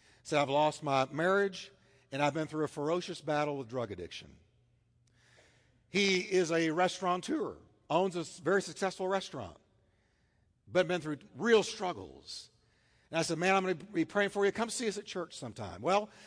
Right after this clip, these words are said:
this week I called him, and I invited him to church. I don't know if he's here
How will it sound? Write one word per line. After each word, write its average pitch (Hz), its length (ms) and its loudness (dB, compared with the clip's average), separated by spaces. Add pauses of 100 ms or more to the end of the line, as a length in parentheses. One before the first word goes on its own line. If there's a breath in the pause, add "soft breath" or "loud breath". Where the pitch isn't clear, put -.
(160 loud breath)
this 175 200 0
week 202 240 -4
I 160 80 2
called 196 340 -6
him, 80 140 -18 (1080 soft breath)
and 151 100 2
I 165 100 8
invited 156 300 4
him 147 100 -6
to 131 80 -12
church. - 600 -10 (300)
I 135 60 -2
don't 156 80 2
know 156 80 4
if 147 80 0
he's 139 160 -4
here 160 300 -2